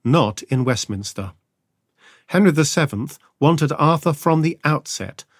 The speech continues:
to be a part of the healing process for war-torn England and Wales. He therefore established a separate household for the boy far away from London, but in the west.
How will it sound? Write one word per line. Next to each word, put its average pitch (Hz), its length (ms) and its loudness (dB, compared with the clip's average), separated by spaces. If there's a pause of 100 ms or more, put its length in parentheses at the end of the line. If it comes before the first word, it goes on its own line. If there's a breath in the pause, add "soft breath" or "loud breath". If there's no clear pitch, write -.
to 135 100 0
be 139 140 4
a 139 80 2
part 156 420 0
of 143 160 -2
the 139 80 0
healing 135 460 2
process 104 640 -4 (240 soft breath)
for 123 320 0
war-torn 135 640 0
England 117 460 -2
and 107 160 -6
Wales. 101 520 -10 (1300)
He 175 160 2
therefore 180 540 2
established 131 720 -2 (300 soft breath)
a 147 80 0
separate 175 540 -2
household 127 580 -2
for - 140 -8
the 120 100 -2
boy 117 380 -2 (180 soft breath)
far 196 360 4
away 147 320 2
from 127 240 -2
London, 98 440 -4 (560)
but 175 240 -4
in 117 180 0
the 110 80 -2
west. 123 540 -4